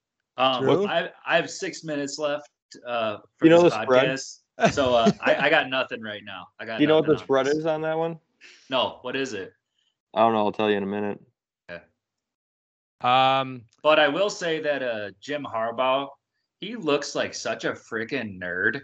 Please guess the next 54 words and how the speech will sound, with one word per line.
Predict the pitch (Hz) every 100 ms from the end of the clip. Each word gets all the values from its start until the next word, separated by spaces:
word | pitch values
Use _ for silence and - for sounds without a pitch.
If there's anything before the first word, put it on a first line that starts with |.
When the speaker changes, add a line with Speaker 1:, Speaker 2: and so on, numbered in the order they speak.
| -
Speaker 1:
And | 131 135
when | 156
he |
was | 202 202
holding | - 120 123 147 131
the |
trophy | 104 - 98 92 127
over | 127
his | 127 131
head, | 135 135
he | 185
really | 175 185 139
was | 101 117 127
dorking | 101 92 87 98
it. | 87 85 _ _
Speaker 2:
<laughs> | - 156 160 208 _ _ _ _ - 180 220 -
Speaker 1:
Kid's | 127 117 104
dorking | 104 95 92 92
it. | 92 95 _
Speaker 2:
Kid's | 180 170 143
dorking | 165 160 156 143
it. | 131 - _ _ _ _ _ -
Uh, | 147
Wisconsin's | 160 - 196 208 226 196
playing | 208 185
Arizona | 175 170 180 151
State | - 139 165
in |
the | 131
Las | 127 131 117
Vegas | 120 143 143
Bowl, | 120 117 123
so | 127 117
pretty | 110 135 120
big | 120
one | 120 117
there. | 117 120 123
Pretty | 117 110
excited | - 120 113
for | 110
that | 123 120
game. | 120 117 131 131 -
Speaker 3:
<laughs> | -
Speaker 2:
Uh, | 117 120 117 117
<laughs> | 113 165 - 196
Speaker 3:
So | 170 196
Kentucky's | 190 196 - - 202 262 262 233 -
a | 156
two | 135 170 185
and | 196
a | 185
half | 170 175
point | - 175 156
favorite. | - 127 127 143 98 95